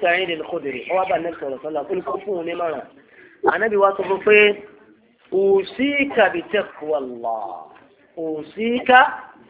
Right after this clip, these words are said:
bi taqwallah." Ìmọ̀ràn tí ń fún ọ, ó náà ní kí bẹ̀rù Ọlọ́run, bẹ̀rù Ọlọ́run. Nítorí Ọlọ́run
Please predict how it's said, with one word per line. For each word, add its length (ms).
bi 80
taqwallah." 680
Ìmọ̀ràn 360
tí 100
ń 140
fún 160
ọ, 180
ó 80
náà 120
ní 80
kí 140
bẹ̀rù 320
Ọlọ́run, 880
bẹ̀rù 220
Ọlọ́run. 320
Nítorí 240
Ọlọ́run 120